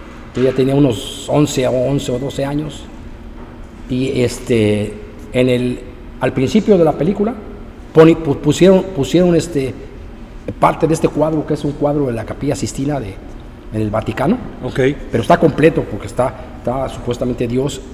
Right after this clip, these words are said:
Speaker 1: eh, es, eh, pintado por mi, este, Da Vinci, por Da Vinci.
Speaker 2: Da Vinci, Leonardo da Vinci.
Speaker 1: Da Vinci, Leonardo da Vinci está pintado.
Speaker 2: Ok.
Speaker 1: Pero sin embargo, yo nomás me enfoqué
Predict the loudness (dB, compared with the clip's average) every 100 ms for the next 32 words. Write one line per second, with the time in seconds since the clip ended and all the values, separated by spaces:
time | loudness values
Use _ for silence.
0 | -14 -12 -10 -10 -8 -8 -6 -4 0 0
1 | 0 -2 -6 -8 -14 -16 -16 -10 -4 -2
2 | -2 -4 -4 -6 -2 0 2 2 0 -6
3 | -8 -6 -4 -2 0 2 2 2 0 2
4 | 2 2 4 2 2 2 2 2 2 0
5 | 0 0 -2 -2 -4 -4 -2 0 0 -2
6 | -6 -12 -8 -8 0 4 4 6 4 4
7 | 4 6 6 6 6 6 6 4 2 2
8 | -2